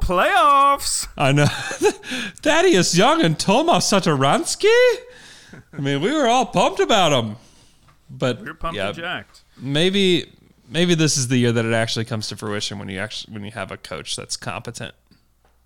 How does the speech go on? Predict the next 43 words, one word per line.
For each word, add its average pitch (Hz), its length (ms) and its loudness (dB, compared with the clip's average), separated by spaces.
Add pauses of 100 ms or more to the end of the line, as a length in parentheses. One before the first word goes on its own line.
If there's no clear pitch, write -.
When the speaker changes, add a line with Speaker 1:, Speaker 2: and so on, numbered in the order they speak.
(180)
Speaker 1:
Yeah, 143 240 -8
this - 180 -12
would 190 100 -14
be 185 200 -14
the, 165 200 -12
this 160 160 -18
would 165 140 -18
be, 156 320 -12
they 147 160 -14
would 160 80 -12
fall 170 160 -8
into 156 120 -8
the - 60 -20
category 143 280 -6
of, 127 80 -8
like, 120 120 -8
a 117 60 -10
post-hype 151 800 -8
sleeper, 113 560 -12 (340)
a 113 60 -20
team 143 400 -10
who 131 380 -6
we've 123 140 -6
Speaker 2:
Yeah. 127 60 0
Speaker 1:
already 117 280 -2
done 151 420 -2
the 127 80 -4
hype 143 240 -8
train 131 260 -6
on 117 220 -6
them, 110 300 -10 (480)
and 135 120 -6
everyone's 147 380 -6
kind 143 180 -6
of 117 60 -14 (100)
over 131 380 -4
it. 113 120 -8
And 120 100 -10
I 120 60 -8
think 147 200 -12
the 131 60 -10
natural 127 340 -6
a-, 127 180 -4